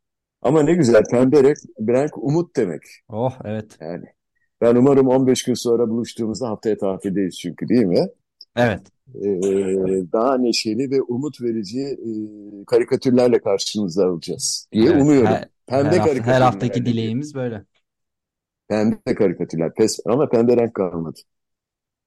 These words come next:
Speaker 2: <laughs> Olsun ya, üretmişlerdir.
Speaker 1: Ee, Özdeş çok önemli bir görevim var bugün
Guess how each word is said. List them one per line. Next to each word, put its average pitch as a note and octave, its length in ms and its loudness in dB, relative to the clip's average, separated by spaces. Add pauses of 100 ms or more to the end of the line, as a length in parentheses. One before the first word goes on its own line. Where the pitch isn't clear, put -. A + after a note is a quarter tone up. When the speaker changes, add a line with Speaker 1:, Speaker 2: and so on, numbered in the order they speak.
(840)
Speaker 2:
<laughs> B2+ 600 -6
Olsun A#2+ 440 -10
ya, A2 120 -6
üretmişlerdir. A2 840 -6 (580)
Speaker 1:
Ee, A2+ 60 2 (300)
Özdeş C#3 440 2
çok F3+ 180 -2
önemli F3+ 360 -4
bir F3+ 60 -8
görevim F3 420 -2
var C#3 340 -8
bugün G#2 300 -6